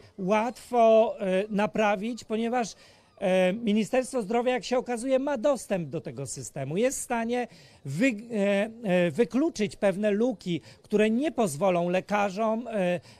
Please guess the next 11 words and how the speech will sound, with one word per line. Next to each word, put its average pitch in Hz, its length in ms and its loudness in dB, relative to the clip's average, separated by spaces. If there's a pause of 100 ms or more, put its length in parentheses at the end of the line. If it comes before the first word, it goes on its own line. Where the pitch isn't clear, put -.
em, 170 340 -2
którzy 196 340 -2
stosują 233 500 -2
tą 196 180 -2
patologię 208 600 0
wypisywania 196 720 -4
kilku 214 520 -4 (260)
tysięcy 214 560 -2
recept 220 380 -4
każdego 185 480 -2
dnia, 180 440 -6